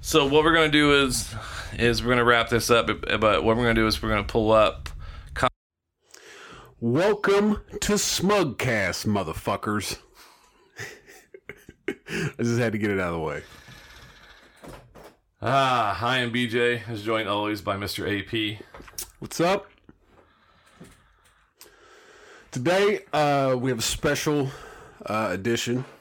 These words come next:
Speaker 2: uh, from the passing of, uh, a great artist, Gene Wilder. Um, I'm sure B J could fill you in on a lot more than, than what I can on what he's been in.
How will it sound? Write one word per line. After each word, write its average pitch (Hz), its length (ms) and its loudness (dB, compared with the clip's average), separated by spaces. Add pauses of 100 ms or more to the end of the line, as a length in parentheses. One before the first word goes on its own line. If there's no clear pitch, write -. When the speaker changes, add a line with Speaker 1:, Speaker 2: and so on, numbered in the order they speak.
(240)
Speaker 2:
uh, 92 440 -2
from - 400 -12
the 73 60 -8
passing 104 580 -6
of, 87 260 -10
uh, 80 320 -8 (840)
a 98 80 -10
great 104 520 -4 (120)
artist, 113 540 -2 (320)
Gene 95 340 -6
Wilder. 95 500 -4 (1400)
Um, 82 600 -6 (760)
I'm - 240 -12
sure 104 260 -6
B 92 220 -4
J 92 160 -6
could 98 160 -16
fill 104 220 -6
you 95 200 -6
in 95 100 -6
on 92 100 -6
a 95 80 -6
lot 98 240 -4
more 101 280 -6
than, 95 180 -8 (540)
than 113 140 -2
what 123 160 2
I 123 100 0
can 120 300 -2
on 117 120 0
what 120 180 0
he's 117 180 -2
been 123 320 0
in. 123 380 0